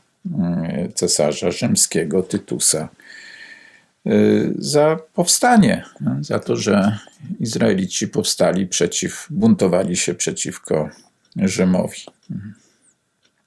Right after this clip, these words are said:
I to rozwścieczyło cesarza i postanowił ich ukarać zburzeniem Jerozolimy. Tak, także,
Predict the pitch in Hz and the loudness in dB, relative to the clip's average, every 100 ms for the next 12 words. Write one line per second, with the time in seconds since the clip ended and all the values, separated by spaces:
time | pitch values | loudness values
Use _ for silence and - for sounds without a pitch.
0 | _ _ _ _ _ _ _ - 160 - | _ _ _ _ _ _ _ -2 -2 2
1 | 123 104 - - 120 107 - - 113 - | 2 2 -2 -2 0 2 2 0 -2 -2
2 | 95 95 - 107 101 82 92 120 143 - | -2 -2 -2 0 0 -2 -4 -6 -8 -12
3 | - - - - - - 165 220 226 - | -20 -20 -20 -20 -16 -2 2 2 2 0
4 | 147 131 107 95 110 104 123 113 101 98 | 2 4 4 6 4 2 0 0 2 2
5 | 98 - - - _ _ _ _ - 113 | 0 -2 -6 -8 _ _ _ _ -6 -2
6 | 101 92 107 90 90 90 90 - _ _ | 0 0 0 2 2 2 0 -4 _ _
7 | - 90 90 87 82 82 73 - - _ | -4 2 2 2 0 -4 -8 -18 -20 _
8 | _ _ _ _ _ - - - - - | _ _ _ _ _ -20 -20 -20 -20 -20
9 | - - - _ _ _ _ _ _ _ | -20 -20 -20 _ _ _ _ _ _ _
10 | _ _ 107 87 - 120 107 127 120 | _ _ -2 -2 0 0 2 0 0